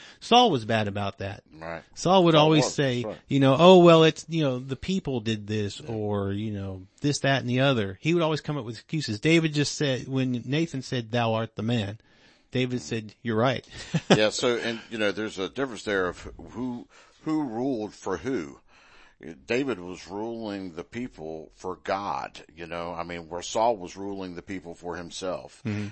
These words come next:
Speaker 2: And that really played out. And I believe that's one of the reasons why Saul was so intimidated by David, was because David was not looking out for his own interests. He really was looking out for God's chosen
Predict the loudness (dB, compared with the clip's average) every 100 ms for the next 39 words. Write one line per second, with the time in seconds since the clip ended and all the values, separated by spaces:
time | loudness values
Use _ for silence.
0 | -8 -8 -6 -6 -8 -6 -4 -2 0 0
1 | 0 -6 -6 -6 -6 -8 -8 -10 -10 -10
2 | -12 -8 -8 -8 -4 -2 -2 -4 -10 -10
3 | -10 -10 -10 -8 -6 -6 -6 -6 -8 -8
4 | -12 -12 -16 -20 _ _ -20 -20 -12 -12
5 | -8 -8 -8 -4 -2 -2 -4 -6 -4 -4
6 | -4 -6 -10 -8 -8 -10 -12 -10 -10 -10
7 | -12 -12 -14 -14 -10 -6 -6 -6 -10 -12
8 | -10 -10 -10 -6 -4 -4 -10 -12 -12 -12
9 | -18